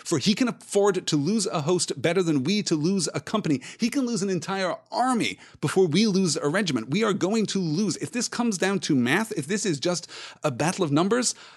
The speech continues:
then we are sunk. We are hopeless. We are never, ever gonna win that fight. We have to hold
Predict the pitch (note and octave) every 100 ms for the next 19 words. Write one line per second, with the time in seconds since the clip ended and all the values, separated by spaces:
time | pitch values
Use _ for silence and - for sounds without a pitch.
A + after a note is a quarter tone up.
0 | - A#2 A#2 A#2 G#3+ C4+ A2+ A2+ - -
1 | C#4 C#4+ - D3 D4 A#2 A2+ - - -
2 | B2 G#2+ - A#3+ D3+ C#3+ F#3+ A#3+ G3 C#3
3 | - - A#3+ F#3 C3+ A#2+ A#2+ D3 D3 C3+
4 | - G#3 C#3+ - - D#3 G3+ D#3+ F3+ D#3
5 | - D#3 D3